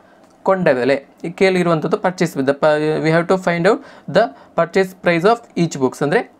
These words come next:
ಪರ್ಚೇಸ್ ಪ್ರೈಸನ್ನು ನಾವು, ಆ, ಕಂಡುಹಿಡಿಬೇಕು, ಕೊಂಡ ಬೆಲೆಯನ್ನು ನಾವು ಕಂಡುಹಿಡಿಬೇಕು. ಇಲ್ಲಿ ಟ್ವೆಂಟಿ ಫೈವ್ ಪಿ ಪಿ is equal to thousand eight hundred, thousand eight hundred divided by ಟ್ವೆಂಟಿ ಫೈವ್.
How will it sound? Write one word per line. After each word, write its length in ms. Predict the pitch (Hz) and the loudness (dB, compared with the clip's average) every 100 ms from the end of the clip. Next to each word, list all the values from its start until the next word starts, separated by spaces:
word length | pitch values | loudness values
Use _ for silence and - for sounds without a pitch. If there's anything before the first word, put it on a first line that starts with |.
| - | -2
ಪರ್ಚೇಸ್ 400 | 160 185 214 - | -2 0 -4 0
ಪ್ರೈಸನ್ನು 380 | 175 160 156 | -2 0 -2
ನಾವು, 320 | 151 151 247 269 - - | 0 0 0 -4 -8 2
ಆ, 220 | 147 143 | 4 4
ಕಂಡುಹಿಡಿಬೇಕು, 800 | 139 151 151 123 120 220 - - - _ - | 2 -2 0 -2 -2 -4 -6 -8 -10 _ -4
ಕೊಂಡ 220 | 160 170 | 0 2
ಬೆಲೆಯನ್ನು 420 | 180 180 175 160 | 2 2 2 0
ನಾವು 180 | 147 196 | 0 0
ಕಂಡುಹಿಡಿಬೇಕು. 560 | 190 156 135 120 117 | 0 0 0 0 0
ಇಲ್ಲಿ 240 | 143 165 214 | 0 0 0
ಟ್ವೆಂಟಿ 300 | 190 165 170 | -2 -2 0
ಫೈವ್ 200 | 196 185 | -2 0
ಪಿ 100 | 185 | -2
ಪಿ 160 | 185 | -2
is 80 | 185 | -2
equal 220 | 175 185 | -2 -2
to 60 | 196 | 0
thousand 360 | 196 185 170 135 | 2 2 0 -2
eight 140 | 127 | -2
hundred, 280 | 117 143 202 - - - - 143 139 - 240 262 - 240 240 202 196 185 165 143 143 202 156 165 - _ _ _ _ _ | -2 -2 -2 -6 -20 -14 0 0 0 0 0 0 0 0 0 0 -2 0 2 2 2 2 2 -2 -12 _ _ _ _ _
thousand 500 | 165 185 190 214 214 | -2 0 2 0 0
eight 300 | 220 156 156 151 | -2 -2 -2 -2
hundred 640 | 135 143 190 190 - 160 139 | -4 -2 -2 -4 -12 -8 0
divided 360 | 185 156 135 | 2 2 0
by 220 | 175 139 135 _ _ _ _ _ _ _ _ _ - | 0 0 -2 _ _ _ _ _ _ _ _ _ -6
ಟ್ವೆಂಟಿ 320 | 143 143 180 | -2 -2 -4
ಫೈವ್. 400 | 180 156 123 180 | -4 -2 -2 -4